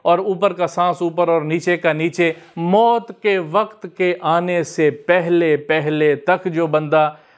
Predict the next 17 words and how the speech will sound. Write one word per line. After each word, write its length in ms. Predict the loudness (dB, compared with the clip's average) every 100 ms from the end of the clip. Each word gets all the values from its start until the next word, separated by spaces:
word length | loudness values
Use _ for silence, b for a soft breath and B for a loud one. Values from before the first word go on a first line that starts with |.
| B
اللہ 280 | 2 2 2
سے 180 | -2
توبہ 340 | -2 0 2 0
کر 220 | 0 -4
لے 260 | -2 -2 0
گا، 180 | -2 -2 B B
اللہ 220 | 0 2
اس 240 | 2 0 -8
کی 140 | -8
توبہ 380 | -2 0 2 0
کو 180 | -2 -8
قبول 420 | -6 0 0 0
کر 200 | -2 -4
کے 140 | -2
لبیک 500 | -2 -2 0 0 0
کہتا 360 | -4 0 0 0
ہے 160 | -4